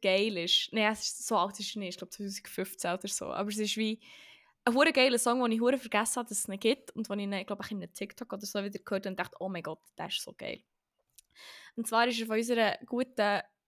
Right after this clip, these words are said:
Kollegin, <laughs> nein, von unserer, von einer Artist, die wir, glaub, beide noch easy finden oder auch schon beide Songs haben drauf da, und das ist von Dua Lipa, von, ähm, Dula Peep. Und ich würd gerne Be The One drauf tun, mit dem, was sie eigentlich, glaub,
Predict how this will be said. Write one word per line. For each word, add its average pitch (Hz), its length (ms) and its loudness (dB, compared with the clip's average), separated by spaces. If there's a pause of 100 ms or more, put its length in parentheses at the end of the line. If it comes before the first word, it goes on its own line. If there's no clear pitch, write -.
(200)
Kollegin, - 680 6
<laughs> - 0 -
nein, 254 160 2
von 254 140 0
unserer, 226 400 -2 (600)
von 226 220 4
einer - 80 4
Artist, 294 480 6
die 254 40 -2
wir, 233 160 2
glaub, 214 200 -2
beide 233 240 -2
noch 226 120 -2
easy 254 280 -2
finden 240 260 -2
oder 214 280 -6
auch 226 80 0
schon 240 280 -2
beide 254 480 0
Songs 247 300 0
haben 247 80 0
drauf 240 240 -4
da, 233 120 0
und 226 100 -2
das 208 80 -8
ist 202 80 -14
von 202 160 -6
Dua 220 180 0
Lipa, 202 500 2 (680)
von, 202 380 4
ähm, 214 440 6
Dula 240 220 4
Peep. - 540 0 (920)
Und 233 320 0
ich 233 80 -4
würd 226 160 -2
gerne 226 180 2
Be 240 180 2
The 226 80 2
One 208 480 0 (300)
drauf 220 240 -4
tun, 196 160 -4
mit 196 160 -6
dem, 214 200 0
was 208 120 -4
sie 220 80 0
eigentlich, 214 360 -6
glaub, 202 340 -4